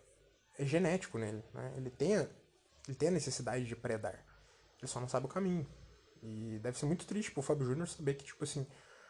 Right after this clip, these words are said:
a Cléo Pires, que também tem essa fagulha, pelo menos faz direito, né? Apesar dela ser mulher e, e todo o processo de conquista ser diferente,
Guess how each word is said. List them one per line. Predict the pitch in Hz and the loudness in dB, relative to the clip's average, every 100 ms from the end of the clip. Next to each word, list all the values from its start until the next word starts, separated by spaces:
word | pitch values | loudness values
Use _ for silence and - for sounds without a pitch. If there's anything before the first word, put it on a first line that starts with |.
| - - - _ _ | -20 -20 -20 _ _
a | - | -4
Cléo | - 123 131 | 2 4 4
Pires, | - 120 151 165 - - | 2 -2 0 0 -2 -4
que | - | -6
também | - 107 104 120 | 0 0 2 0
tem | - 117 120 | 0 0 0
essa | 120 - | -2 -2
fagulha, | 113 - 120 123 139 202 98 - - - | -2 4 4 4 2 2 2 -4 -8 0
pelo | 135 135 | 2 4
menos | 120 131 151 | 2 0 -2
faz | - 151 156 | 2 2 4
direito, | 151 180 156 175 - - - - - - | 6 8 8 4 -2 -16 -16 -20 -20 -8
né? | 104 135 - - | -4 -4 -8 -14
Apesar | - 110 | -4 -2
dela | 117 143 | 2 0
ser | 139 147 | 0 0
mulher | 175 147 123 | 2 4 4
e, | 139 | 0
e | 139 120 110 - _ _ | -4 -6 -8 -12 _ _
todo | - 131 | -4 -2
o | |
processo | 139 135 127 - | -2 0 -2 -2
de | |
conquista | - 139 - 123 | -4 -4 -4 -6
ser | - | -4
diferente, | 135 - 180 156 - - | -4 0 2 2 -2 -12